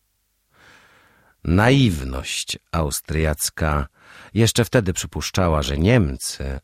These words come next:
na to organizują Królestwo Polskie, żeby w nim posadzić na tronie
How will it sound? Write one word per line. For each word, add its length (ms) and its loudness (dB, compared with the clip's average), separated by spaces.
na 340 2
to 300 -2
organizują 760 0
Królestwo 520 -4
Polskie, 800 -2
żeby 340 4
w 100 0
nim 240 8
posadzić 600 0
na 140 2
tronie 580 0